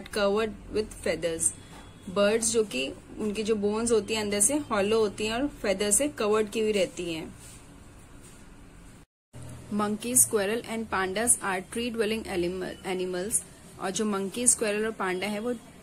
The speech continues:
ट्री ड्वेलिंग एनिमल्स है जो कि पेड़ों पर रहते हैं। Such animal have broad hips, long leg and tail, all of which help them in climbing up trees and holding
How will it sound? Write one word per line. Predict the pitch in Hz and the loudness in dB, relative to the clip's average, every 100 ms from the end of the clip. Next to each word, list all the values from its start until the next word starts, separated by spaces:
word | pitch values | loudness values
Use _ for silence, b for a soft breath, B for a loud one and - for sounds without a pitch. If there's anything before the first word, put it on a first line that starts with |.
| - | -6
ट्री | 226 226 | -2 0
ड्वेलिंग | 220 220 254 | 2 2 0
एनिमल्स | 190 190 190 180 | -2 -2 -2 -2
है | |
जो | 185 190 | -2 -4
कि | 269 | -2
पेड़ों | 302 226 190 196 | 0 2 2 0
पर | 196 247 | -2 0
रहते | 233 180 - | 0 0 -2
हैं। | 180 156 165 - | -2 -2 -4 -10
Such | - - 254 | -4 -2 0
animal | 254 233 240 240 | 0 0 0 -2
have | 240 220 202 190 | 0 2 2 0
broad | 196 190 208 | 0 0 0
hips, | 220 226 - 208 | -2 0 0 0
long | 190 190 196 | 0 0 -2
leg | 202 214 190 | -4 -4 -4
and | 190 185 - | -4 -2 0
tail, | 196 | 2
all | 208 - 196 202 240 233 226 214 | 0 -4 -2 0 0 -2 -4 -2
of | 214 202 | -4 -2
which | 208 - - 202 | -2 -2 -6 -2
help | 190 202 202 | -4 -4 -4
them | 196 - | -4 -2
in | 214 262 B B B - | -2 -2 B B B 0
climbing | 208 190 214 | 2 4 2
up | 220 226 - | 0 -2 -2
trees | 214 220 226 | -2 0 0
and | 214 196 | -2 -2
holding | 196 185 185 240 | 0 0 0 -2